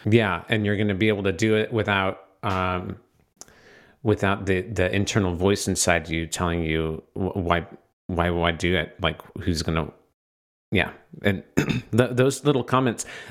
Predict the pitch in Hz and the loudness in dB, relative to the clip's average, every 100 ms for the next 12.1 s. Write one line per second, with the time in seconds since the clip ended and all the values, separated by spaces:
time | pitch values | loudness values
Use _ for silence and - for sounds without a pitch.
0 | - 123 - 160 131 151 - 113 101 - | -2 0 4 4 4 0 0 0 0 -2
1 | 110 - 117 - 123 110 127 135 110 95 | -2 0 0 0 0 2 2 2 0 0
2 | - 104 104 - 120 117 110 123 113 101 | 0 0 0 2 2 0 -2 0 0 -4
3 | - - - - - 95 92 - 104 110 | -12 -20 -20 -16 -8 -6 -6 -4 0 2
4 | 113 113 - - - - _ _ - 104 | 4 2 -4 -16 -20 -20 _ _ -4 0
5 | 113 117 120 98 113 113 107 113 - _ | 0 -2 -4 0 2 2 -2 -8 -12 _
6 | _ - 107 - 180 131 113 127 - 139 | _ -20 -20 -14 -4 2 4 4 4 4
7 | 127 127 131 123 123 123 104 101 101 107 | 6 6 4 4 2 2 2 0 0 0
8 | 104 104 - 120 - 92 92 - 95 95 | 0 2 2 2 0 -4 -4 -2 -2 -2
9 | 98 - - 101 - - 110 113 98 92 | -6 -6 -2 -2 0 2 2 4 2 0
10 | 90 - 98 95 98 101 104 - - 101 | -2 -2 -2 -2 -2 -2 -4 -6 -4 -2
11 | 98 101 110 - - - _ _ - 101 | 0 2 0 -2 -16 -20 _ _ 0 0
12 | 95 | 0